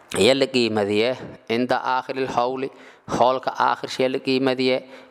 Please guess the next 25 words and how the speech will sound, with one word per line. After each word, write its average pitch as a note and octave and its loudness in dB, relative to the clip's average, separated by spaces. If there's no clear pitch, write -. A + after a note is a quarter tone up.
bima B2 6
shturiyat C3 0
bihi, C3 0
bima A#2 2
lacaga A#2+ 0
la A#2+ -6
ka - -12
qiimeeyay, A#2 0
ushturiyat B2+ 0
la A2 -2
ka G#2+ -4
gaday, A2 0
bihi C3 -2
curudada A2+ 0
la A#2 -2
ka G#2+ -6
gaday, A2+ -2
ee, G#2+ 2
may B2 0
waaha, A#2 -2
maagaas B2 2
la A2+ -4
ka A2 -4
gaday B2 2
waay. G#2+ 2